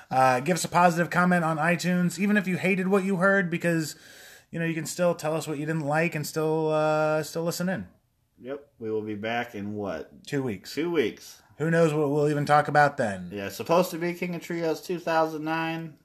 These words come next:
Speaker 2: but who knows what
Speaker 1: But
Speaker 2: we'll
Speaker 1: Gary
Speaker 2: do.
Speaker 1: doesn't really wanna talk
Speaker 2: Yeah,
Speaker 1: about
Speaker 2: Gary
Speaker 1: it.
Speaker 2: don't wanna sit and listen to us talk about that again. <laughs> So we'll see what happens.
Speaker 1: So, yeah. Maybe it'll be more tampons. Who fucking knows?
Speaker 2: <laughs> Yeah, who knows what kind of spot there'll be to talk about by then.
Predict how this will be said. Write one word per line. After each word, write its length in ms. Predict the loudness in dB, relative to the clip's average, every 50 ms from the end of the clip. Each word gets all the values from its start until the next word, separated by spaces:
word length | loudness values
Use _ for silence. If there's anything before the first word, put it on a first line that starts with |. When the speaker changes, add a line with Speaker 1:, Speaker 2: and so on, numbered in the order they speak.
| _ _ _ _ _ _ _ _
Speaker 2:
but 140 | -8 -6 -4
who 100 | -4 -4 -4
knows 220 | -4 -6 -8 -8
what 100 | -6 -2
Speaker 1:
But 100 | -2 -2
Speaker 2:
we'll 80 | 0 2
Speaker 1:
Gary 180 | 2 2 4 4
Speaker 2:
do. 80 | 4
Speaker 1:
doesn't 160 | 2 2 0 -2
really 100 | -2 -2
wanna 140 | -4 -4 -6
talk 180 | -6 -2 2
Speaker 2:
Yeah, 120 | 4 4 4
Speaker 1:
about 100 | 4 6
Speaker 2:
Gary 180 | 8 8 8 8
Speaker 1:
it. 20 | 8
Speaker 2:
don't 120 | 6 2 -2
wanna 200 | -2 -2 -2 -4
sit 220 | 0 0 0 0
and 80 | 0 -2
listen 300 | -2 -2 -2 -4 -4 -2
to 160 | -2 -2 -2
us 100 | -4 -4
talk 280 | 0 0 2 2 2 0
about 300 | -2 0 0 -2 -2 -2
that 220 | -2 -4 -2 -4
again. 360 | -4 -6 -8 -8 -10 -12 -14 -14 -8
<laughs> 20 |
So 280 | -6 -4 2 4 4 6
we'll 220 | 6 6 6 6 4
see 180 | 0 -2 0
what 140 | 0 2 2
happens. 540 | 2 0 0 -2 -8 -12 -18 -20 -20 -20 -10
Speaker 1:
So, 120 | -6 -2 0
yeah. 220 | 0 0 0 -2 -4 -10 -14 -16 -16 -6 -4
Maybe 180 | 0 4 4
it'll 100 | 6 6
be 60 | 6
more 200 | 6 6 6 6
tampons. 600 | 6 4 4 2 2 2 0 0 0 0 0 -2 -4
Who 140 | -6 -6 -4
fucking 380 | -4 -4 -4 -4 -6 -8 -6
knows? 260 | -6 -4 -4 -4 -4
Speaker 2:
<laughs> 40 | -4
Yeah, 140 | -6 -6 -4
who 100 | -4 -2
knows 320 | 0 4 4 4 4 4 0
what 100 | -4 -6
kind 160 | -6 -6 -6
of 60 | -8 -10
spot 380 | -14 -12 -8 -8 -6 -6 -8 -10
there'll 140 | -12 -12 -12
be 120 | -10 -12
to 80 | -12 -10
talk 280 | -10 -8 -8 -8 -10
about 320 | -10 -10 -10 -10 -10 -10 -12
by 120 | -12 -12
then. 240 | -12 -14 -14 -16 -18